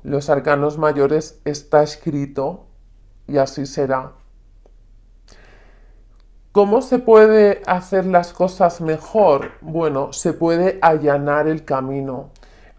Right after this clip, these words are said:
pero, eh, por esa, por este trance hay que pasar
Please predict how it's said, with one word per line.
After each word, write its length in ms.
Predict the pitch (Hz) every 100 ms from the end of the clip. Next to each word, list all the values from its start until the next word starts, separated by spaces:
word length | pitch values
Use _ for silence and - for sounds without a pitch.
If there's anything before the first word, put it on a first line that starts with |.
| _
pero, 600 | 175 170 170 175 214 - -
eh, 760 | 156 147 143 139 135 131 127 - _ - - _ _ _ _ _ _ - -
por 180 | 156 147
esa, 300 | 147 170 170
por 320 | - 156 147
este 400 | 156 - - 170
trance 840 | 170 170 160 165 147 175 180 -
hay 160 | 151 151
que 120 | 147
pasar 540 | 127 135 - 131 123